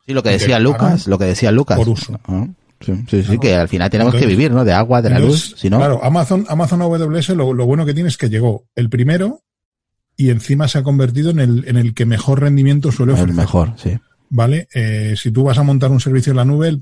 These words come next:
Speaker 2: ya te digo, primero que piensas es en Amazon. Luego piensas en Azure. Si tienes algún producto de Microsoft, que claro, se integra evidentemente perfectamente con Azure y entonces pues por huevos tienes que recurrir a Azure.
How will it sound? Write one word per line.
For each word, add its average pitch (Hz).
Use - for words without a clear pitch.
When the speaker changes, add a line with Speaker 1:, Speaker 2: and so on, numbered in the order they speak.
Speaker 2:
ya 110
te 117
digo, 123
primero 107
que 113
piensas 117
es 120
en 113
Amazon. 110
Luego 131
piensas 131
en 135
Azure. 143
Si -
tienes 131
algún 139
producto 127
de 123
Microsoft, 120
que 101
claro, 120
se 113
integra 107
evidentemente 107
perfectamente 107
con 104
Azure 139
y 139
entonces 110
pues -
por 98
huevos 104
tienes 104
que 98
recurrir 95
a -
Azure. 110